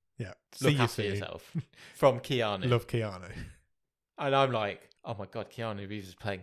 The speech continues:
Speaker 2: Keanu Reeves."
Speaker 1: <laughs> Yep. That happens.
Speaker 2: I did not expect that coming.
Speaker 1: Nor did I. Cut back from there to Penny and Camilla. Penny's mum shows up the first time we meet Molly Ringwald.
Speaker 2: Yep.
Speaker 1: She basically just greets Camilla and slags off Penny a little bit, doesn't she?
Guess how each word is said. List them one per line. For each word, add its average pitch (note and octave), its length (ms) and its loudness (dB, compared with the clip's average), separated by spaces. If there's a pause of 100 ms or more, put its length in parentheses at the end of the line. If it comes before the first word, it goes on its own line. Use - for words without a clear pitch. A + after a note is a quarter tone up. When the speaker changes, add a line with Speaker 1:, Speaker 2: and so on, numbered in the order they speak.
Speaker 2:
Keanu G2+ 340 -4
Reeves." C3 880 4
Speaker 1:
<laughs> - 20 -6
Yep. C3 220 0 (420)
That B2+ 140 2
happens. A#2 380 -6
Speaker 2:
I A2+ 80 -4
did G#2 220 -4
not A#2 160 -2
expect A2 320 -4
that A#2+ 200 -4
coming. F2+ 260 -12 (100)
Speaker 1:
Nor A2+ 140 -6
did G#2+ 160 -8
I. G2 80 -8 (300)
Cut G#3 140 6
back E3 200 8
from D3+ 200 6
there D3 220 10
to C3+ 600 0
Penny C#3 320 0
and B2 440 -4 (140)
Camilla. C#3 380 4 (420)
Penny's C3+ 300 2
mum D3+ 180 6
shows D3 300 6
up - 260 2
the C3 80 -6
first C3+ 240 2
time C3+ 140 4
we C3 80 2
meet C3 180 -2
Molly B2+ 220 2
Ringwald. C#3 560 2
Speaker 2:
Yep. G#2 180 -4 (240)
Speaker 1:
She - 120 -2
basically B2 340 4
just G#2 260 -4 (500)
greets F#2+ 300 -10
Camilla G#2+ 440 -4
and G2 320 -8 (260)
slags - 340 0
off G#2+ 140 -2
Penny A2+ 220 -2
a G#2 40 -2
little G#2 160 -4
bit, G2+ 180 -4
doesn't G#2+ 180 -6
she? - 40 -18